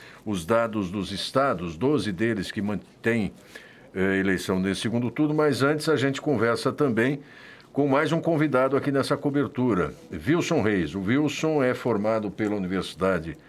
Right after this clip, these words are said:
Federal do Amazonas, especialista em gestão de políticas públicas e sistema único de saúde pela Uninorte.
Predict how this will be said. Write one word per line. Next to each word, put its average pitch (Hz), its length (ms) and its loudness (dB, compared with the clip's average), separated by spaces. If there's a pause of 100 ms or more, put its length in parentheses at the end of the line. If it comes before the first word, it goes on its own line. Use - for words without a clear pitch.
(300)
Federal 101 340 2
do 87 80 0
Amazonas, 113 640 0
especialista 101 880 -2
em 90 40 -2
gestão 82 460 -6
de 71 80 -12
políticas 73 540 -10
públicas 127 880 0
e 135 140 2
sistema 104 640 -4
único 98 340 -2
de 80 80 -12
saúde 92 460 -6
pela 101 260 -4
Uninorte. 95 640 -2